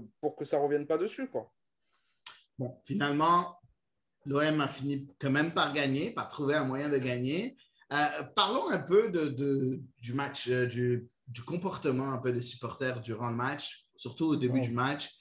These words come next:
Speaker 2: De nouveau des sifflets, euh, de nouveau, euh, des supporters mécontents avant même le, le coup d'envoi. On fait quoi de ce fléau-là ? Comment on peut le combattre ? Est-ce que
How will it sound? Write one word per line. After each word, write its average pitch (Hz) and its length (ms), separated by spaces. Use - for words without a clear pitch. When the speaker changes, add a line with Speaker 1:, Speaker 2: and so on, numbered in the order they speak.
Speaker 2:
De 135 200
nouveau 156 720
des 135 140
sifflets, 135 640
euh, 123 200
de 135 240
nouveau, 147 840
euh, 113 520
des 131 320
supporters 135 560
mécontents 143 640
avant 127 360
même 147 280
le, 139 100
le 123 280
coup 135 180
d'envoi. 127 640
On 143 80
fait 185 200
quoi 415 260
de 160 100
ce 120 160
fléau-là ? 117 680
Comment 175 360
on 143 120
peut 131 120
le 123 100
combattre ? 143 680
Est-ce 131 240
que 226 400